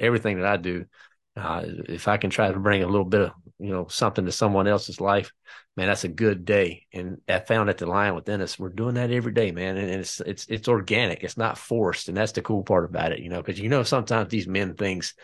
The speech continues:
it feels like really pumped up with, te-, with masculinity, which is cool. Like, but ours is just like, it's just, it's just real, man. There's, we, I talk about real things and the real issues that I face, and it connects with these guys, and they're able to bring it up and, and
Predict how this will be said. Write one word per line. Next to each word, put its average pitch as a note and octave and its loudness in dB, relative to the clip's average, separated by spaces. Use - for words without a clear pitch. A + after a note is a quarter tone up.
it G#2 0
feels A2 4
like G2 4
really G2+ 4
pumped - 0
up A2+ 4
with, G#2 -2
te-, - 2
with G2 -2
masculinity, G#2 2
which A#2 0
is D#3 0
cool. C#3+ 6
Like, G#2 2
but A2+ 0
ours C#3+ 0
is B2 -12
just A#2+ -6
like, A#2+ 4
it's A#2 -4
just, D3+ -6
it's - -10
just D3 -2
real, G2 0
man. G2+ -4
There's, G2 -2
we, G2 -8
I F#2+ -2
talk B2+ -2
about A2+ 0
real A#2+ 0
things A2+ -2
and F2+ -6
the F#2 -6
real A2+ 0
issues G#2+ -2
that F2+ 0
I A2+ 2
face, G2 -6
and F2+ -8
it A#2 -4
connects C3 2
with B2 0
these B2 4
guys, A2 4
and G2+ -4
they're A2+ 4
able A2 4
to G2 -6
bring G#2+ 0
it G2+ -2
up A2 2
and, F#2+ -8
and F2+ -6